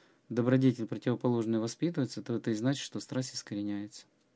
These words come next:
А если добродетель противоположная не воспитывается,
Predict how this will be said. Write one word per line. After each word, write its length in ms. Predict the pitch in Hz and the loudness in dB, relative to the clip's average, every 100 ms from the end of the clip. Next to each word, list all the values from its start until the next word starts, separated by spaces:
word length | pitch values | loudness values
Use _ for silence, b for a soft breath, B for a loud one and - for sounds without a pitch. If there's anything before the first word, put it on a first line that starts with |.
| _ b b b b b - | _ b b b b b -6
А 180 | 113 110 | 0 4
если 300 | 127 127 120 | 4 4 2
добродетель 560 | 120 120 120 120 110 | 2 2 2 0 -2
противоположная 720 | 117 113 117 123 120 110 113 | -4 -2 -2 0 0 2 2
не 200 | 113 143 | 2 2
воспитывается, 800 | 175 131 - 113 104 101 98 - | 2 -2 -2 -4 -4 -10 -10 -14